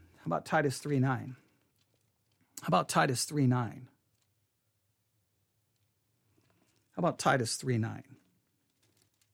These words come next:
"But avoid foolish questions and genealogies and contentions and strivings about the law, for they are unprofitable and vain."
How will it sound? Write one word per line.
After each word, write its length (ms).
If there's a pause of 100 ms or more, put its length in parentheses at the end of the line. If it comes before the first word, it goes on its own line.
(760)
"But 140
avoid 420
foolish 400
questions 840
and 160
genealogies 840
and 200
contentions 680
and 200
strivings 580
about 240
the 100
law, 420 (320)
for 200
they 440
are 420
unprofitable 1400
and 640 (320)
vain." 880